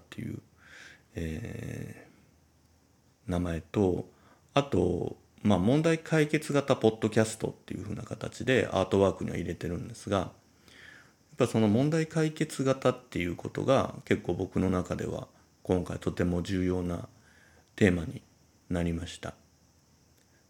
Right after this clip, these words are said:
うん。それはやっぱりこう、十二年近くね、十一年以上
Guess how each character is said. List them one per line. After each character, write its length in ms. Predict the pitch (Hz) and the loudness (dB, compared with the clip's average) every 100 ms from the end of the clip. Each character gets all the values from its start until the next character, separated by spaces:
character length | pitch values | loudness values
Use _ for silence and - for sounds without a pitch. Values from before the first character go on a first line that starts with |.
| _ - | _ -6
う 20 | |
ん。 260 | 85 78 - - - | -4 -6 -10 -18 -16
そ 120 | - | 0
れ 60 | 147 | 2
は 100 | 160 | 4
や 60 | 156 | 2
っ 20 | |
ぱ 120 | 156 | 2
り 40 | |
こ 140 | - 110 | 4 4
う、 60 | |
十 180 | 101 123 | 6 4
二 100 | 147 | 6
年 720 | 151 147 143 143 139 139 135 135 | 4 4 2 0 -4 -4 -6 -6
近 280 | - 123 | 0 0
く 140 | 113 - | 0 -2
ね、 220 | - 90 | -2 0
十 160 | 95 110 | 0 -2
一 200 | 110 117 | 2 2
年 220 | 113 113 | 4 4
以 40 | |
上 460 | 104 87 95 92 | 2 0 2 2